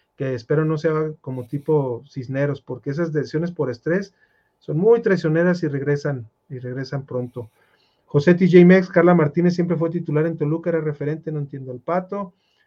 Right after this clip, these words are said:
Yo no entiendo al cuerpo técnico, total, porque también algo, algo deben de ver en, en las, en los entrenamientos que, que hacen que Mitch la pongan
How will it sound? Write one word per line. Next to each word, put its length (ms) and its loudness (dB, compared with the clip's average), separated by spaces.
Yo 100 0
no 60 2
entiendo 280 -2
al 60 -2
cuerpo 340 -4
técnico, 460 -4
total, 440 -10
porque 260 -16
también 360 -4
algo, 320 0
algo 280 0
deben 300 -2
de 80 0
ver 180 0
en, 140 -4
en 220 -10
las, 260 -18
en 80 -12
los 140 -8
entrenamientos 680 -8
que, 240 -8
que 240 -8
hacen 280 -6
que 140 -4
Mitch 460 -6
la 180 -10
pongan 460 -4